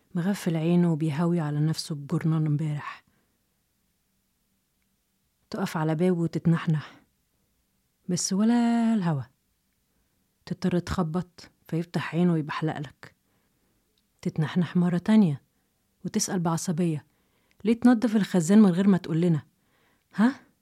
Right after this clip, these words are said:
خزان؟" "أيوة، خزان المية.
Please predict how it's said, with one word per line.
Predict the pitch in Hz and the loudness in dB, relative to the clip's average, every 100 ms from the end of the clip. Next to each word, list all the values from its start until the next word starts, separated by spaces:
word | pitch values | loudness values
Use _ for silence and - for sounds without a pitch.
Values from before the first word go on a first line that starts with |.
| _ | _
خزان؟" | - - 143 180 262 - _ _ _ _ _ _ _ _ - | -12 -8 0 2 2 -2 _ _ _ _ _ _ _ _ -2
"أيوة، | 254 247 | 2 4
خزان | 165 170 220 | 2 4 8
المية. | 226 208 226 185 147 | 8 8 6 4 0